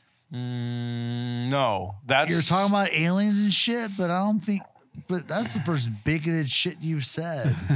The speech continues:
Speaker 1: Uh, yeah, yeah, actually, and you know what? Like, that
Speaker 2: I
Speaker 1: just
Speaker 2: think it was in
Speaker 1: reminds
Speaker 2: the
Speaker 1: me of
Speaker 2: Maverick
Speaker 1: the same,
Speaker 2: religions,
Speaker 1: the same
Speaker 2: but
Speaker 1: shit that Sitchin, that Sitchin fucking talked about, where he assumed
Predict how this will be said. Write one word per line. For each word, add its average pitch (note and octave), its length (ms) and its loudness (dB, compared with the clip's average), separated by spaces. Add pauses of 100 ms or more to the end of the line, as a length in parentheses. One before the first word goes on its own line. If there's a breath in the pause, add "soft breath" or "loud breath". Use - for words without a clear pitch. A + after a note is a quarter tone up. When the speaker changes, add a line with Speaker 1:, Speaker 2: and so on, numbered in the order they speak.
(160)
Speaker 1:
Uh, C#3 640 2
yeah, C3 580 4
yeah, A#2+ 380 2
actually, D3+ 540 2
and C#3 280 0
you C#3 140 0
know D3+ 140 2
what? D#3 220 0
Like, C3 200 0
that D3 120 2
Speaker 2:
I E3+ 40 4
Speaker 1:
just F3+ 120 2
Speaker 2:
think G#3 120 4
it G#3+ 40 4
was G#3+ 100 4
in G#3 60 6
Speaker 1:
reminds G3+ 160 6
Speaker 2:
the E3+ 60 4
Speaker 1:
me D3+ 60 6
of D3+ 60 4
Speaker 2:
Maverick D#3+ 180 2
Speaker 1:
the B2 80 2
same, B2+ 340 2
Speaker 2:
religions, A2 360 2
Speaker 1:
the A2 80 2
same C#3+ 180 4
Speaker 2:
but A#2 80 4
Speaker 1:
shit D3 180 2
that C#3 120 -2
Sitchin, C3 580 0
that B2+ 120 -2
Sitchin B2+ 400 0
fucking A2 360 -2
talked G2+ 280 0
about, F#2 320 0 (440 loud breath)
where B2 260 0
he B2+ 220 2
assumed C3 680 2